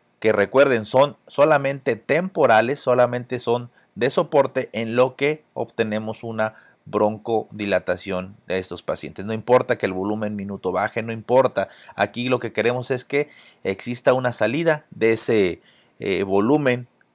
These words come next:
que está atrapado en el parénquima pulmonar y que le está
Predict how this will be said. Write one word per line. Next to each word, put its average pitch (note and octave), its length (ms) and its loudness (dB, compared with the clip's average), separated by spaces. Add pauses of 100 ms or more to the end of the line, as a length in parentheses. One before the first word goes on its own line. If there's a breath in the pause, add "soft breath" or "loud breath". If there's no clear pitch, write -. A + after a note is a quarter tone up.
(120)
que A2 100 -2
está G#2+ 520 2 (160)
atrapado G2+ 720 -2 (300)
en F#2 300 -8
el F2 160 -6
parénquima A#2+ 540 -6
pulmonar D3 460 -4
y C#3 80 -10
que B2+ 140 -4
le A2+ 60 -2
está G#2+ 340 2